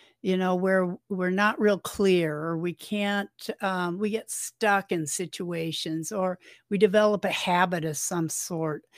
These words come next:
And that's where I think N L P really works the best, is for,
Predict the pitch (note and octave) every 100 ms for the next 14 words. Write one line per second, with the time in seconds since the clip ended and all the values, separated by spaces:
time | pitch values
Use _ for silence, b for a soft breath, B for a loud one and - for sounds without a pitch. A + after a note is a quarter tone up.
0 | B B B A#3 A3 G3+ F3+ C4 F3+ A3
1 | A#3 - G3+ F#3+ G3+ G3 - G3 F3+ F#3+
2 | F3+ E3+ - F#3 E3+ E3+ G3 F3 G#3 F#3+
3 | F3+ D#3+ F3 E3+ - - E3+ D3+ E3+ D#3+
4 | D3+ - A3+ F3 - - F3+ E3+